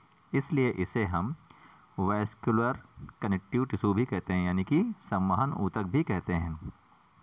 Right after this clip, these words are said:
ये पूरी body में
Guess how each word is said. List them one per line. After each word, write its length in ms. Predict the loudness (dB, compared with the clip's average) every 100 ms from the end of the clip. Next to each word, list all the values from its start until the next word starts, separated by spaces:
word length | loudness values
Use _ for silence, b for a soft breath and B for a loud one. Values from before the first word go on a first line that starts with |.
| _ B B B B -2
ये 320 | 2 4 2 -2 -16 -20 -20 _ _ _ _ -6
पूरी 220 | 2 4 4
body 280 | 4 4
में 280 | 4 4 2